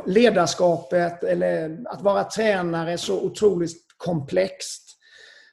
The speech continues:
Du ska vara hobbypsykolog, du ska vara, eh, fystränare,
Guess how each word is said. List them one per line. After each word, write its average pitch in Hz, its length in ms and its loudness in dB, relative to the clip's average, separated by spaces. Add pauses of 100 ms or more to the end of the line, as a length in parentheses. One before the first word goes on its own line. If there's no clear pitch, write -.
(140)
Du 190 120 -4
ska 202 180 4
vara 160 680 6 (420)
hobbypsykolog, 165 1080 4 (280)
du 165 240 -6
ska 175 180 -2
vara, 160 640 2 (680)
eh, 160 220 -4
fystränare, 160 1040 -2